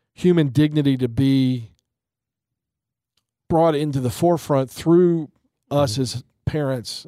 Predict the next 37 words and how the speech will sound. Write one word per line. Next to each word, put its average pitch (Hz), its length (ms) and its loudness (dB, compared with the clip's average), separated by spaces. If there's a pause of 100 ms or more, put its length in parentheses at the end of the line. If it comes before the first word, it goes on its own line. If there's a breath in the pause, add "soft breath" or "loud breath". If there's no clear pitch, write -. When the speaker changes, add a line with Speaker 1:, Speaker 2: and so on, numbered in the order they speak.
(100)
Speaker 1:
as 123 300 -8
husbands 127 420 -4
and 127 80 -8
wife, 127 380 -2
in 156 180 -4
our 147 140 0
dealing 123 260 -6
with 113 120 -10
our 113 120 -10
children. 107 440 -8
Speaker 2:
Mm-hmm. 117 180 -6 (360 soft breath)
Speaker 1:
So 117 360 -6
Speaker 2:
Yeah, 139 280 0
so 123 220 0
we're, 113 280 2 (180)
uh, 98 300 -4 (1160)
de-, 135 240 -2 (420)
taking 135 280 0
apart 120 400 0
a 104 180 0
piece - 240 -4
of 98 100 -4
furniture 104 460 0
because 92 320 -4
we 95 60 0
have 92 140 -2
to 98 100 -8
get 95 220 -2
it 95 100 -6
from 95 180 -4
one, 95 340 -4 (140)
one 98 300 -2
room 95 200 -2
into 90 380 -4
another 98 320 0
room, 90 320 -4 (100)
and 87 300 -8